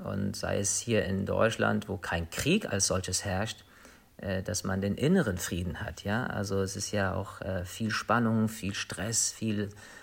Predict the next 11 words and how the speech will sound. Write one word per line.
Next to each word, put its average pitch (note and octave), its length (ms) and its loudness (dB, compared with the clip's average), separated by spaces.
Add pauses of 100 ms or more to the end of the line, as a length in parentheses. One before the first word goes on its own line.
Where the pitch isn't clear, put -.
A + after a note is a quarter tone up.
(140)
Angst A#2+ 460 4
und G2+ 80 0
Sorge A2+ 560 8 (400)
durch G#2 240 -4
die G2 420 -2
Krisen, A#2+ 460 0
die G#2 120 2
sich, G2 340 -2
äh, F#2 300 2 (380)
ja, B2+ 300 0 (360)
nacheinander, G#2+ 920 6